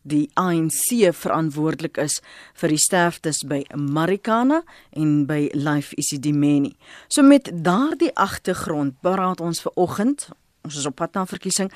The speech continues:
oor die uitspraakte en die veldtogte wat politieke leiers en partye gedurende so 'n veldtog bedryf, die verantwoordbaarheid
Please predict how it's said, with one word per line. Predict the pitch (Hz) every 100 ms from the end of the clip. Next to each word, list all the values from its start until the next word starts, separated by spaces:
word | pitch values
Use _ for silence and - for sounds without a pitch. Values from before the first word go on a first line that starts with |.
| - -
oor | -
die | 208 -
uitspraakte | 262 - - - 226 190 - 180
en | 170
die | 156
veldtogte | - 247 214 202 175 - - 143 - - - -
wat | 139 170 160
politieke | - 156 - 277 302
leiers | 226 156 147 156 - -
en | 156 175
partye | 165 160 190 175 160 - - _ _ -
gedurende | 196 180 196 220 196
so | - 220 190
'n | 170
veldtog | - 180 160 165 - -
bedryf, | 135 156 117 165 175 156 - - _ - - -
die | 170
verantwoordbaarheid | - 185 180 - 165 175 196 - 170 151 143 135 -